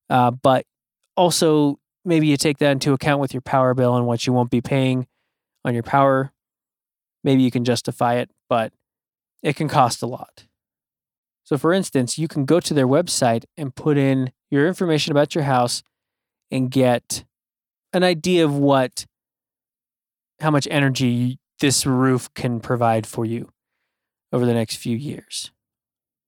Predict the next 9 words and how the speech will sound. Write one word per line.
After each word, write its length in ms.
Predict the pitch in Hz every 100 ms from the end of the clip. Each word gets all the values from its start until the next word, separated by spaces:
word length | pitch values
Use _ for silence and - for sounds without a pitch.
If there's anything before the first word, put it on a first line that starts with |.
| _ _ _ _ _ _ _
So 240 | - 185 165
it 40 |
looks 300 | 170 180 -
like, 400 | 156 143 - - _ _ _
to 200 | - 165
me, 500 | 156 175 214 127 113
for 180 | 113 131
my 240 | 131 151
roof, 400 | 151 120 117 -